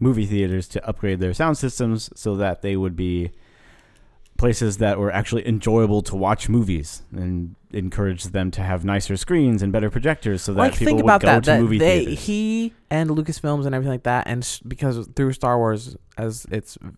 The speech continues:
Speaker 2: vessel,
Speaker 1: Yeah.
Speaker 2: was the one that helped change movie theaters in this country
Speaker 1: Yeah.
Speaker 2: and around the world
Speaker 1: Totally.
Speaker 2: after that.
Speaker 1: And it's a thing that's looked back fond-, fondly, obviously, because it improved everybody's experience. Obviously, it was one of those things that's like, "Well, this is a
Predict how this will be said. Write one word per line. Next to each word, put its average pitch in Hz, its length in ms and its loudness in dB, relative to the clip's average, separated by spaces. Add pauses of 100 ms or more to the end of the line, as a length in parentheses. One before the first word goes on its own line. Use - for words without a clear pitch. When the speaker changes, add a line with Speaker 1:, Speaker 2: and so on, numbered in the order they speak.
(400)
Speaker 2:
vessel, 110 440 -6 (340)
Speaker 1:
Yeah. 110 260 2 (220)
Speaker 2:
was 143 140 2
the 160 100 2
one 156 220 4
that 143 100 6
helped - 380 0
change 147 580 -4
movie 135 480 2
theaters 98 420 -4
in 98 80 -8
this 90 140 -8
country - 420 -10 (140)
Speaker 1:
Yeah. 107 280 0 (640)
Speaker 2:
and 123 80 2
around 120 160 4
the 104 60 0
world - 320 -4 (160)
Speaker 1:
Totally. 127 240 6
Speaker 2:
after 113 240 -2
that. - 160 -10 (180)
Speaker 1:
And 147 120 4
it's 151 80 4
a 151 60 2
thing 185 120 2
that's 139 180 2
looked 143 160 0
back 113 200 2
fond-, 143 420 0
fondly, 131 320 2
obviously, 117 460 0
because 104 260 -2
it 104 100 -4
improved 110 400 0
everybody's 104 380 0
experience. 92 560 -2
Obviously, 101 460 -2
it 82 80 -4
was 92 180 -6
one 101 160 0
of 92 60 0
those 90 200 -2
things 92 220 -2
that's 90 220 -4
like, 82 360 -6 (320)
"Well, 254 280 4
this 220 240 0
is 147 160 0
a 123 200 2